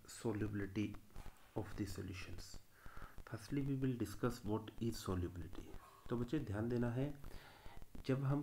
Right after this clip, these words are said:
किसी सॉल्यूट को किसी पर्टिकुलर सॉल्वेंट के अंदर डिसॉल्व करते हैं, that is called the solubility। Means the maximum amount of solute which can be dissolve in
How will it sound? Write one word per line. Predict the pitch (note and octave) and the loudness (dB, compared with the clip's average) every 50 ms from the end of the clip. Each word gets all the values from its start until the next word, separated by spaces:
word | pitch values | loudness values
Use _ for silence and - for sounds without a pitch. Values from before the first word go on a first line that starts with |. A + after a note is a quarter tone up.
| C#3+ - | 2 2
किसी | C#3 C3+ - D3+ D3 | 2 2 4 4 4
सॉल्यूट | C3+ - - A#2+ G2+ F#2+ G#2 G#2+ A2 A2 - - | 4 4 4 4 4 6 4 4 2 2 0 2
को | B2+ B2+ A#2+ - | 2 2 2 2
किसी | C3 - - C3 C3 - - | -2 0 0 0 0 0 2
पर्टिकुलर | - G#2 G#2+ - A#2 - - B2 A#2+ A#2+ - | 2 2 2 2 0 0 2 2 2 2 0
सॉल्वेंट | - - - G#2 G2 F#2+ G2+ G2+ G2+ - - | -2 0 2 2 4 4 2 0 0 0 0
के | A#2+ | 2
अंदर | G#2+ G#2 A2 A2 G#2 | 2 2 2 0 0
डिसॉल्व | G#2 G2 F2+ - A#2+ B2+ B2+ - - | 0 0 0 2 0 0 0 0 -2
करते | G2 F2+ F#2 - F#2+ | -2 -2 0 -2 -2
हैं, | F2+ - G#2 F#2 F#2 - - - - - - - - - - - | 0 0 0 0 -2 -6 -10 -12 -10 -6 -6 -6 -6 -6 -4 -2
that | G2 G#2 G#2 - | 0 0 0 0
is | B2 - - | -2 -2 -2
called | - - - F#2+ F#2 F#2+ A2 | -2 -2 0 0 0 0 0
the | A2+ - | -2 -2
solubility। | - F#2+ F#2+ - - - - - - - - - - - - - - | -2 -4 -4 -4 -6 -6 -6 -6 -8 -8 -8 -10 -12 -12 -10 -4 0
Means | A#2 A#2+ B2+ C#3 C3 - - D#3 D#3 - - - - - - - | 4 6 6 6 6 4 2 0 -2 -2 -4 -8 -6 -6 -4 0
the | B2+ A#2 | 2 2
maximum | A2 G2+ G#2 G2+ - - - C#3 C#3 C#3 C#3 D3+ - - - | 4 4 2 2 0 2 4 6 6 8 6 6 4 2 0
amount | A2+ G#2+ G#2 G2+ G2+ G#2+ A2 A2 - B2 | 0 2 2 4 4 2 2 2 2 0
of | A2+ - - | 0 0 0
solute | G#2+ G2 F#2 G2+ A2 A2+ A2+ A#2 A#2 | 2 2 4 4 2 2 0 0 0
which | A#2+ A#2 - - - | 0 0 0 -4 -4
can | - A#2 B2 B2+ B2+ B2+ B2 A2+ B2+ | 0 2 2 4 4 2 2 4 6
be | B2+ B2 A#2 A#2+ | 6 6 6 4
dissolve | A2+ - B2 B2 B2 A#2+ A2 - - - - - | 4 4 4 4 4 4 2 0 -4 -4 -2 0
in | B2+ B2 | 0 0